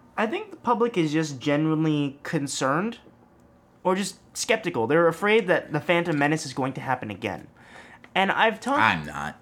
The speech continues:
Speaker 1: Yeah, and I've, I've talked to people
Speaker 2: Fuck the
Speaker 1: like,
Speaker 2: public.
Speaker 1: "It's, you remember the last time Star Wars came back? It's Phantom Menace and Jar Jar."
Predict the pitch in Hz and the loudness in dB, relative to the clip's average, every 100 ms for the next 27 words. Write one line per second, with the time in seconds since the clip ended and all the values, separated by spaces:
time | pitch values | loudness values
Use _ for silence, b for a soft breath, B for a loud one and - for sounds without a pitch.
0 | - 190 180 196 214 - 247 294 370 - | -8 -2 0 0 0 0 0 0 0 -2
1 | - 269 226 180 156 143 135 - 78 65 | 0 0 2 4 6 4 2 -2 -4 -4
2 | 71 208 214 - - 165 208 220 196 180 | -4 -2 -2 -6 -2 2 4 6 8 8
3 | 196 202 - 196 202 190 190 196 202 208 | 6 4 4 4 4 4 6 8 6 2
4 | 202 214 214 202 208 220 - 110 120 - | 0 0 2 6 6 4 0 -10 -10 0
5 | 196 202 202 190 208 220 - 156 143 214 | 4 6 6 6 6 6 0 -4 4 8
6 | 214 220 165 170 151 117 123 | 10 8 6 8 10 8 6